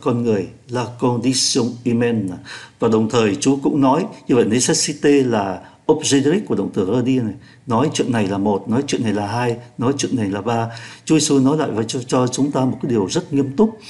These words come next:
và đồng thời cũng nói, ờ, cho chúng ta về những khó khăn của thân phận con người, và đồng thời cũng nói cho chúng ta về, <clears throat> về cái sự nhu cầu, về cái sự cần thiết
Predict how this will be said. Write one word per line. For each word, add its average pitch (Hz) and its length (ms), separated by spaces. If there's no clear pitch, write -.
và 127 80
đồng 107 200
thời 107 320
cũng 139 180
nói, 143 280
ờ, 104 340
cho 123 180
chúng 139 220
ta 127 340
về 120 140
những 98 160
khó 139 220
khăn 139 260
của 120 60
thân 131 180
phận 127 280
con 135 200
người, 113 280
và 120 100
đồng 107 200
thời 110 240
cũng 143 200
nói 135 240
cho 147 120
chúng 143 160
ta 131 200
về, 107 260
<clears throat> - 420
về 107 280
cái 147 140
sự 117 360
nhu 143 140
cầu, 117 340
về 95 120
cái - 100
sự - 260
cần 101 240
thiết 190 180